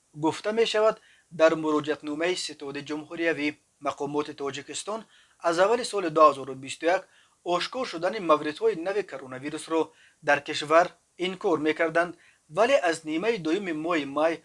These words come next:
доманаи паҳншавии ин беморӣ хеле густариш ёфт ва Ситоди Ҷумҳуриявӣ рӯзи бисту якуми июн билохира эътироф кард, ки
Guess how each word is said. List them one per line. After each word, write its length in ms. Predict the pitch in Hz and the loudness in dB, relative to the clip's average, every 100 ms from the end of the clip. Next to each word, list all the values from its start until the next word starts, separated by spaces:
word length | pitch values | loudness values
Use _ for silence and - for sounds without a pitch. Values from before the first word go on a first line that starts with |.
| _ _ _ | _ _ _
доманаи 580 | 151 160 170 170 208 247 | -4 0 2 2 0 -2
паҳншавии 640 | - 151 135 147 160 180 185 | -2 -4 -2 -4 -2 -4 -4
ин 80 | 175 143 | -10 -8
беморӣ 440 | 139 131 131 151 | -8 -6 -4 -4
хеле 320 | 147 151 151 | -4 -4 -2
густариш 540 | 147 147 - 165 170 165 | -2 -6 -6 -4 -4 0
ёфт 220 | 156 151 _ _ _ _ - | -2 -2 _ _ _ _ -10
ва 120 | 147 | -6
Ситоди 420 | 151 170 233 208 156 | -6 -4 -6 -4 -6
Ҷумҳуриявӣ 580 | 139 131 139 135 135 165 | -6 -6 -6 -4 0 0
рӯзи 200 | 180 202 | -2 -6
бисту 240 | 175 143 147 | -8 -10 -12
якуми 300 | 135 170 151 | -12 -8 -8
июн 280 | 143 151 156 - - _ - | -4 -4 -4 -8 -20 _ -10
билохира 540 | 147 156 151 165 180 185 - | -2 2 2 2 -4 -4 -6
эътироф 440 | 143 - 151 175 | -12 -10 -8 -8
кард, 180 | 185 175 | -8 -10
ки 160 | 190 | -6